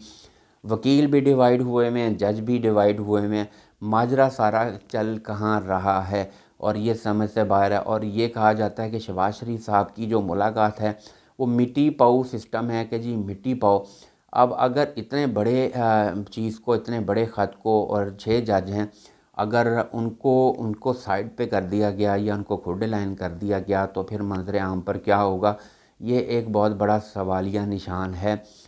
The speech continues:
इस मीटिंग का अलामिया तो अभी तक जारी नहीं हुआ।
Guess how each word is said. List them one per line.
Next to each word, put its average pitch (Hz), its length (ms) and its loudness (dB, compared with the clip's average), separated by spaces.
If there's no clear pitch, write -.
इस 123 200 -4
मीटिंग 117 360 -2
का 120 100 4
अलामिया 107 500 0
तो 110 120 -2
अभी 101 140 -2
तक 104 160 -4
जारी 104 300 0
नहीं 110 220 0
हुआ। 101 280 2